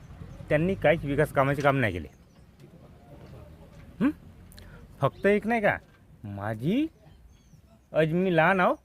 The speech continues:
उद्या मोठा झालो पाहिजे, बस. नाही तर काहीच विका-, ना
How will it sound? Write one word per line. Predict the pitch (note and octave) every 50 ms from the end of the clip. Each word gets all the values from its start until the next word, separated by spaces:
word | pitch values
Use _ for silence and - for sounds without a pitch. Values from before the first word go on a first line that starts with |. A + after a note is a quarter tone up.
| _ -
उद्या | C#3 C#3+ F3+ F3
मोठा | E3 D#3 E3+ F3+
झालो | E3 D3+ C#3+
पाहिजे, | A2 G#2+ F#2 D#2 - - _ -
बस. | C#3 C3 - - - - _ - - - - _ _ _ _ _ _ _ -
नाही | F3 F#3 F#3+ F#3
तर |
काहीच | E3+ - E3 F3 G3 E3 E3+
विका-, | E3 E3+ - D#3 C#3+
ना | C3+ D#3 D#3+